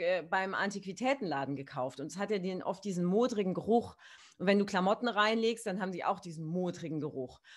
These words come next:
Und da gibt es verschiedene Möglichkeiten. Du kannst dir in einer Sprühflasche mit Wasser eine vers-, verschiedene Mischungen, äh, zusammenwerfen, zusammenschütteln. Da kann Lavendel drin sein, alleine. Du kannst es aber auch kombinieren mit Ölen wie Purify oder wilder Orange und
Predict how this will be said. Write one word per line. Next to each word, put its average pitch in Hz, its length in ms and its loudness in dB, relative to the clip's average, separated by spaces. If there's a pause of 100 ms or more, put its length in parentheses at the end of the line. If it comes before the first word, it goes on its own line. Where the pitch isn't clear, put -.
(140)
Und 202 120 0
da 226 60 10
gibt 269 180 4
es - 100 -12
verschiedene 247 360 4
Möglichkeiten. 202 720 2
Du 190 60 -2
kannst 269 400 2
dir 240 220 2
in 196 140 0
einer 175 300 0
Sprühflasche 285 720 0
mit 202 160 0
Wasser 220 320 2 (520)
eine 214 140 4
vers-, 214 320 2
verschiedene 262 400 4
Mischungen, 160 640 -2 (140)
äh, 175 160 -2
zusammenwerfen, 156 1500 -4
zusammenschütteln. 190 800 0 (360)
Da 196 120 4
kann 294 400 0 (100)
Lavendel 294 520 4
drin 160 360 -2
sein, 170 400 0
alleine. 160 680 2 (540)
Du 208 80 0
kannst 330 380 2
es - 80 -2
aber 226 260 8
auch - 160 4
kombinieren 240 840 8
mit 208 220 4
Ölen 208 340 8
wie 190 100 2
Purify 214 880 8
oder 185 220 6
wilder 208 240 10
Orange 170 500 4
und - 160 -4